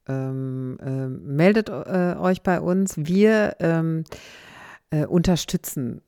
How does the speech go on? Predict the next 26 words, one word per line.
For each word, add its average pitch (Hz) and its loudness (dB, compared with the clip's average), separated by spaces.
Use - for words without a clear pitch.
Menschen 123 -6
diesbezüglich, 131 -8
weil 151 -2
wir 156 0
es 151 -4
eben 147 -4
gut 170 2
finden 196 2
und 185 0
wir 180 4
selber 175 2
ja 175 0
auch, - -4
äh, 135 -2
was 135 -4
davon 131 -4
haben. 123 -2
Also 135 0
man 147 4
muss 190 6
ja 190 6
nicht 170 2
immer 170 2
nur, 165 4
äh, 147 0
Geld, 165 4